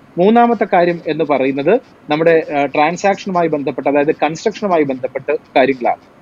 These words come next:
അതായത് sales, ഓരോന്ന് ആലോചിച്ച് നോക്കൂ, പ്രവാസിയെ മാത്രം ഉന്നമിട്ടുകൊണ്ട് ജ്വല്ലറിക്കാര്,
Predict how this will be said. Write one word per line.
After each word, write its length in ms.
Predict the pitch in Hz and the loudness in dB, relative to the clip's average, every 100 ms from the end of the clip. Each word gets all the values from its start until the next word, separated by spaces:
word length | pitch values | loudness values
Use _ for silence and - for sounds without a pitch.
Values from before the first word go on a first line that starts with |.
| _ 139 | _ 2
അതായത് 260 | 156 165 | 4 4
sales, 500 | 170 - 156 180 - 139 139 | 2 2 2 2 -2 -4 0
ഓരോന്ന് 280 | 147 185 165 | 2 2 2
ആലോചിച്ച് 280 | 170 165 | 0 -2
നോക്കൂ, 200 | 160 151 151 - - 156 | -4 -4 -6 -12 -6 0
പ്രവാസിയെ 680 | 151 175 208 202 214 196 | 2 2 2 -2 -2 -2
മാത്രം 560 | 170 143 156 165 190 180 | -2 -4 -4 -4 -6 -6
ഉന്നമിട്ടുകൊണ്ട് 840 | 147 147 165 151 139 139 123 123 143 - - 127 | -8 -6 -6 -6 -4 -4 -2 -4 -4 -10 -20 -2
ജ്വല്ലറിക്കാര്, 680 | 139 156 190 196 156 135 | 0 4 4 4 2 0